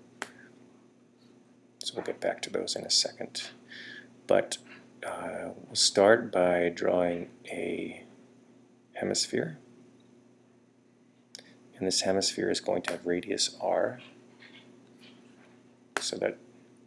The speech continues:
we'll make the height here also r, right, the distance from there to there. And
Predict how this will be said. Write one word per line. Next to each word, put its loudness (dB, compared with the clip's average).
we'll -6
make -6
the -6
height -4
here -2
also -2
r, 0
right, -16
the -20
distance -6
from -10
there -2
to -10
there. -2
And -2